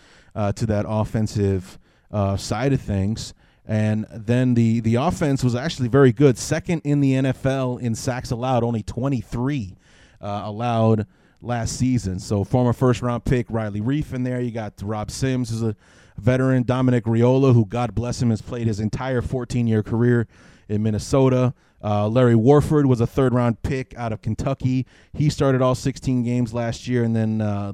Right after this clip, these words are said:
Adrian Waddell, or Waddle, was the, the right tackle. Those are the guys that were, uh, were, were, uh, making things safe for Matt Stafford and allowing him to pass for over forty-five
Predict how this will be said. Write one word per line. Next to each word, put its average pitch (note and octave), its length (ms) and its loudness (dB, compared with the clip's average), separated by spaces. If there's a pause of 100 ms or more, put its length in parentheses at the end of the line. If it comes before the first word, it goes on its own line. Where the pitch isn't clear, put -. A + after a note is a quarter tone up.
(120)
Adrian A2 560 0 (400)
Waddell, A2 480 0
or A2 100 0
Waddle, A2+ 440 -2 (140)
was G#2 280 -6
the, G#2 240 0
the G#2 100 0
right A2 220 -2
tackle. B2 400 -8
Those G#2 260 -6
are A2 40 -4
the G#2 60 -4
guys A2 300 -2
that G#2+ 140 -6
were, G#2 260 -4
uh, G2+ 220 -8 (480)
were, G#2+ 180 -4 (160)
were, G#2+ 220 2
uh, G#2 180 -2
making A#2 300 0
things A#2 280 2
safe C3 280 0
for A2+ 120 0
Matt A2+ 240 0
Stafford A2+ 540 -2
and A2+ 100 -6
allowing B2 440 -2
him A2+ 160 0
to G#2+ 60 0
pass D3+ 360 -6
for A#2+ 140 -2
over A2 120 -2
forty-five G#2 680 -2